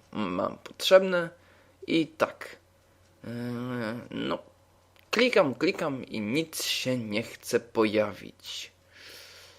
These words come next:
Nie wiem, jak to powinno działać. Może muszę jakoś, nie wiem, wskoczyć na statek i to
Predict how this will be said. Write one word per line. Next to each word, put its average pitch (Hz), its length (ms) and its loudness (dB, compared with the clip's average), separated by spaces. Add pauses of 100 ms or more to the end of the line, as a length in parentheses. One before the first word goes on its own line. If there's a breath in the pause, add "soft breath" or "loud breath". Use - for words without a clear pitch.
(420 loud breath)
Nie 113 420 0
wiem, 101 180 -4
jak 98 140 -8
to - 100 -14
powinno 98 300 -4
działać. 120 720 -4 (1400 loud breath)
Może 110 220 -2
muszę 117 200 2
jakoś, - 500 -2
nie 104 160 -4
wiem, 101 220 -4 (180)
wskoczyć - 1040 -4
na 123 240 0
statek - 600 -2
i - 20 -8
to 117 340 4